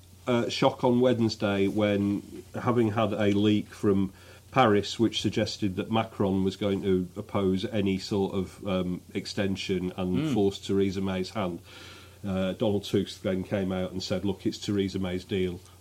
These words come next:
Speaker 1: or, or no deal." He's
Speaker 2: Yeah, sorry, I'm just on Twitter.
Speaker 1: listener, he's just now, he's now in tit for tat exchanges. He's looking at Twitter. Uh,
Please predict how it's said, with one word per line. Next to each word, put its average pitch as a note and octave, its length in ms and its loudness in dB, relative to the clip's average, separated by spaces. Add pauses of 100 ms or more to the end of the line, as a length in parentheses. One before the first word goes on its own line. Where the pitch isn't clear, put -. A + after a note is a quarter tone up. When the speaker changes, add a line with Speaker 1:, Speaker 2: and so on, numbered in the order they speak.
Speaker 1:
or, G2 300 -4
or G2 180 0
no F#2+ 200 2
deal." F#2 280 0
He's G#2+ 340 2
Speaker 2:
Yeah, - 120 -4 (100)
sorry, C#3+ 240 2
I'm B2 80 10
just C#3 200 4
on A#2+ 140 8
Twitter. C#3 300 0
Speaker 1:
listener, A#2+ 360 8
he's G#2 220 4
just - 260 2
now, A2 300 4
he's G2+ 220 2
now G#2 300 2
in G2+ 140 2
tit C3 240 6
for B4 100 4
tat G#2 280 0
exchanges. G2+ 640 2
He's G#2 180 0
looking G2+ 300 0
at C3+ 120 -2
Twitter. G3 380 -6 (640)
Uh, G2 680 0